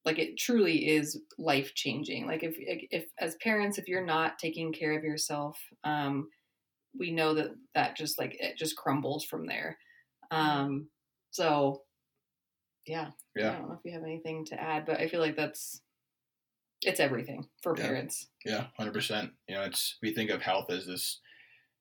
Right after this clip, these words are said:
Speaker 3: kind of pigeonholed thing where it's, it's health is gym, right? Like, well,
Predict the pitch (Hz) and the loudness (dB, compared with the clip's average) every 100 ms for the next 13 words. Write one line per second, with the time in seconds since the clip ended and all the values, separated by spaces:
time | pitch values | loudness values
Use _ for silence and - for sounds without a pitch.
0 | - 104 92 87 - - - _ _ _ | -4 0 2 0 -4 -10 -12 _ _ _
1 | - - 110 104 98 87 - 95 90 87 | 0 0 0 -2 -4 -4 -2 -2 0 -2
2 | 87 - - - - - - - - 117 | -2 -2 -4 -6 -4 -4 -4 -8 2 4
3 | - 101 - - 90 73 - _ - 87 | 4 0 0 0 0 -2 -10 _ -10 -8
4 | - 240 113 95 | -8 -6 -4 -4